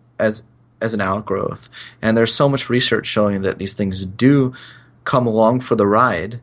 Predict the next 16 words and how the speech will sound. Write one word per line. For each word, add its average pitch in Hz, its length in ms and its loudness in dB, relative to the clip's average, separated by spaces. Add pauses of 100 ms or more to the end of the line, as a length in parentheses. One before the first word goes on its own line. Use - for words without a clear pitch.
(1400)
but 117 340 0 (300)
only 147 280 -2
when 127 180 -2
we 120 120 -4
really, 113 600 0
um, 104 500 -2 (140)
relinquish 107 680 -2
some 107 160 -2
control 107 680 0 (420)
over 104 300 2
the 104 120 0
educational 98 580 -2
process, 98 440 -2
over 101 280 2
the 98 100 -6
students, - 680 -4